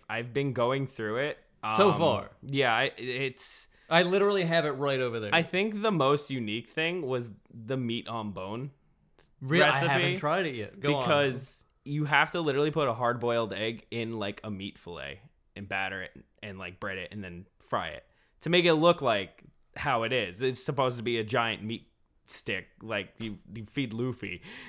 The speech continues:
Speaker 2: <laughs>
Speaker 1: Um, it's pretty, pretty great though. Um, it, it's, it's just such a unique thing. I didn't,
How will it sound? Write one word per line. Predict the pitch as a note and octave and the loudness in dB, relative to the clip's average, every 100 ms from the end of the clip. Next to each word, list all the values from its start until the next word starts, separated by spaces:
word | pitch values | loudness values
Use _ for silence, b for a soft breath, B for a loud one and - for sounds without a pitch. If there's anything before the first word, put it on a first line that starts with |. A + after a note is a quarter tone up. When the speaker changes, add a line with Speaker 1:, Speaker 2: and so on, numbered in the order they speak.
| G3+ | -10
Speaker 2:
<laughs> | D#3 C#3+ - - | -4 -4 -4 6
Speaker 1:
Um, | D3 C#3+ C3+ | 8 10 8
it's | C#3+ D3+ | 6 4
pretty, | - F#3+ G3+ F3+ C#3 | 4 6 10 8 6
pretty | D3 F#3 G#3+ | 4 2 2
great | C3 C#3+ D#3 G2 | 2 2 0 -2
though. | G2+ F#2+ G2 b b b _ - | -4 -6 -10 b b b _ 2
Um, | C3+ C3 B2+ B2 A2+ G#2 G2 _ _ _ | 6 6 6 4 0 -6 -10 _ _ _
it, | C3 C#3 | 0 4
it's, | C#3+ - | 2 0
it's | C#3 C#3+ | -2 -2
just | - D#3+ - | 0 0 0
such | E3 D#3+ | 0 2
a | |
unique | F3 E3 D3+ B2+ A#2 B2 - A#2 - G#2+ G2 F2 _ _ _ _ _ _ _ _ G#2 - | 0 2 0 0 -2 -4 -10 -18 -16 -14 -14 -18 _ _ _ _ _ _ _ _ -20 -2
thing. | D#3 C#3 A2 | 0 2 2
I | A#2+ | 2
didn't, | C#3 D#3 D#3 | 2 0 -2